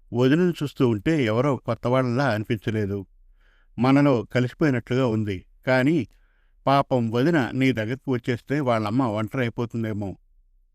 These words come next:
పోనీ ఒక పని చేస్తే ఎలా ఉంటుంది? ఆవిడను కూడా మీతో పాటుగా ఉంటుంది, వదినకు సాయంగా. ఏమంటావన్నయ్య?" అడిగింది లలిత. "నువ్వు చెప్పేదాకా నేను ఆమె గురించే ఆలోచించలేదమ్మా.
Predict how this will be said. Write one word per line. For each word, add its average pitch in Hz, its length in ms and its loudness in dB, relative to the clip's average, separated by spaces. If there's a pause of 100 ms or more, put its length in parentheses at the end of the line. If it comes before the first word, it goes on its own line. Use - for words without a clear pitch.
(300)
పోనీ 151 360 4 (360)
ఒక 131 200 0
పని 135 340 -2
చేస్తే 151 300 0
ఎలా 123 180 4
ఉంటుంది? 131 520 0 (360)
ఆవిడను 139 360 2
కూడా 151 220 0
మీతో 123 320 0
పాటుగా 127 540 0 (440)
ఉంటుంది, 113 560 -2 (160)
వదినకు 135 380 0
సాయంగా. 117 540 0 (120)
ఏమంటావన్నయ్య?" 120 840 0 (540)
అడిగింది 123 640 -2
లలిత. 107 280 -6 (960)
"నువ్వు 170 180 6
చెప్పేదాకా 160 640 2
నేను 143 260 4
ఆమె 123 200 2
గురించే 131 600 0
ఆలోచించలేదమ్మా. 113 1000 -2